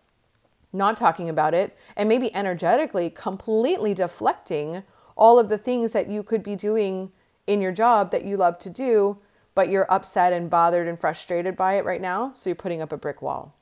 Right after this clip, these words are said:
And that totally makes sense. Or, you know, another thing to, you know, look at when you're talking about blocks is maybe it's how you spend your time, right? The block could be your limits in time and reprioritizing,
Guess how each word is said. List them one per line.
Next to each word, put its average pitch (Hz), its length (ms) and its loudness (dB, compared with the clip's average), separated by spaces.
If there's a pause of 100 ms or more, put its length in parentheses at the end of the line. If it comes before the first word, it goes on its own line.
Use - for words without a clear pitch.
(300)
And 175 120 -8
that 170 120 -8
totally 160 260 -6
makes 139 240 -12
sense. - 460 -20 (1500)
Or, 226 380 6 (200)
you 247 60 -6
know, 214 140 2
another 208 300 2
thing 214 420 -6
to, - 220 -10 (140)
you 196 100 -6
know, 165 80 -2
look 190 200 -4
at 170 180 2
when 190 120 -6
you're 175 140 -8
talking 185 340 -10
about 160 240 0
blocks 233 400 0
is 190 220 -4 (380)
maybe 240 540 -2
it's 220 140 -2
how - 160 -6
you 208 160 -4
spend 185 240 -8
your 170 100 -8
time, 196 520 -12 (1000)
right? 190 180 -2
The 202 80 -4
block 220 480 0
could 214 320 -4
be 190 600 -6
your 175 560 0 (400)
limits 196 460 -6
in 180 100 -8
time - 480 -12 (460)
and 190 140 -4
reprioritizing, 190 960 -4